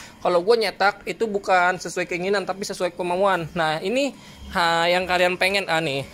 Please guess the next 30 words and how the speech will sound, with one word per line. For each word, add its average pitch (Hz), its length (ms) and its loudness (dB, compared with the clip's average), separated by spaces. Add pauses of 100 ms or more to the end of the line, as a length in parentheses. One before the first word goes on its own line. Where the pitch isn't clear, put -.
Ini 180 240 -2
sesuai 196 320 0
dengan 190 320 0
permintaan 175 560 0
kalian 170 240 0
juga. 180 320 2 (400)
Ini 277 160 4
apa, 269 160 4
ah? 180 160 4 (160)
Ini 226 320 0
F 214 80 -2
C 220 160 2
C 214 160 -2
P 226 160 0
Vietnam 220 720 2
yang 208 240 4
kalian 202 480 4
minta 196 480 2
beli. 196 480 2 (480)
Ini 170 160 2
udah 214 160 8
gua 196 160 2
turutin, 196 480 4
ah, 202 160 0
nih. 160 240 -2 (320)
Nah, 170 160 -2
ini 208 240 2 (1120)
anakannya 196 480 0
tuh, 185 160 0
ah, 190 80 2